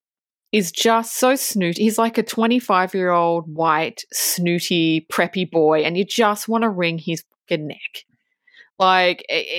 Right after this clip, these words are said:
i-, he's, why is he even on the board to,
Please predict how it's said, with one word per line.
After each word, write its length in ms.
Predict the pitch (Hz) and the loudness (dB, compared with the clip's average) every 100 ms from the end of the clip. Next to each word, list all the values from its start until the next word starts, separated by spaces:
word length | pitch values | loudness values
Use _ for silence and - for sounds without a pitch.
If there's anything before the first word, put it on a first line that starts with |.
| 214 | -4
i-, 40 | - | -4
he's, 480 | - 247 254 226 - | -6 0 2 0 -2
why 340 | 220 247 277 | 2 4 4
is 160 | 311 - | 2 0
he 120 | 285 269 233 | 0 0 0
even 200 | 233 226 | 2 0
on 180 | 190 190 | 0 -2
the 60 | 180 | 0
board 600 | 185 196 170 151 196 269 - - _ - - | 2 4 4 2 -2 -6 -16 -20 _ -6 0
to, 360 | 208 190 185 | 2 4 0